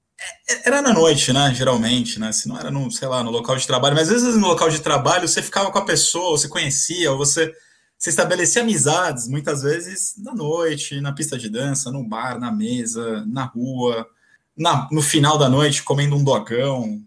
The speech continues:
uma cena extremamente romântica. Mas é algo que, que eu acho que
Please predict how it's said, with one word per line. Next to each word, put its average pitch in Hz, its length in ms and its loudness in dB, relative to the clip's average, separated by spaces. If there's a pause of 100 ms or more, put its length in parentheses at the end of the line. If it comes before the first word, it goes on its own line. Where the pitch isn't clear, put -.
(180)
uma 131 100 -16
cena 127 240 -8
extremamente 135 520 -6
romântica. 117 560 -8 (300)
Mas 202 200 0
é - 20 6
algo 202 240 6
que, 208 320 -4
que - 160 -4
eu 190 140 4
acho 180 220 4
que 190 340 -6